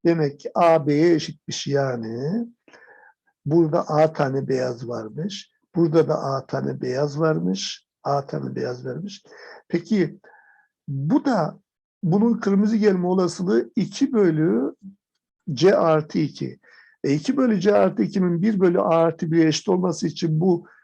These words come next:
kaç tane olmalı burada? A artı bir çarpı iki tane olmalı. Yani iki A artı iki tane. İki tane bu. Demek ki şu C ne olmak zorundaymış? İki A tane olmak zorundaymış C.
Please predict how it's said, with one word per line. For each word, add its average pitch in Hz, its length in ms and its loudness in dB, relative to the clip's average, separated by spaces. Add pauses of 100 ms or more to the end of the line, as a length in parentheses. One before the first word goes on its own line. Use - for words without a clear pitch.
kaç 220 260 -2
tane 175 220 2
olmalı 151 480 2
burada? 170 480 -4 (240)
A 208 140 4
artı 175 460 0
bir 214 200 2
çarpı 156 440 0
iki 247 260 -2
tane 156 420 -2 (440)
olmalı. 127 560 -2 (360)
Yani 151 400 0
iki - 420 -2
A 226 200 0
artı 170 380 0
iki 196 280 -2
tane. 139 320 -6 (460)
İki - 240 -6
tane 165 380 2
bu. 220 380 0 (240)
Demek 202 280 4
ki - 60 -10
şu 175 220 -2
C 196 240 4
ne 226 80 4
olmak 190 380 2
zorundaymış? 170 800 -2 (320)
İki 233 380 0
A 214 320 0
tane 175 320 0
olmak 156 580 2
zorundaymış 139 880 -2
C. - 340 -6